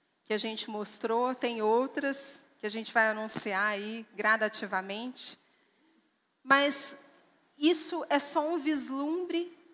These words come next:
de algumas coisas que Deus tem pra mim e pra você. E eu não sei o quanto o que eu vou te falar agora passa pela tua cabeça, mas pra mim é uma verdade recorrente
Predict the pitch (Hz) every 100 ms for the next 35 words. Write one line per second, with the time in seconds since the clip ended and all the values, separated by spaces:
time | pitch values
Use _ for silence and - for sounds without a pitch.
0 | _ _ 226 254 254 339 381 - - 254
1 | 269 269 262 - 226 240 262 - 277 247
2 | 269 254 233 233 254 - 240 214 214 -
3 | 208 226 - _ _ _ _ _ _ _
4 | _ _ 294 320 330 - 359 466 415 -
5 | - 349 508 - 285 254 254 - 240 269
6 | 269 - 233 226 240 214 214 254 269 208
7 | 190 - - 262 - 202 - 269 247 240
8 | 240 226 226 208 240 269 - 240 208 226
9 | 233 - - - - _ - 247 247 269
10 | 285 269 262 262 254 240 233 269 240 240
11 | 262 247 - _ _ 233 302 311 359 247
12 | 196 165 - -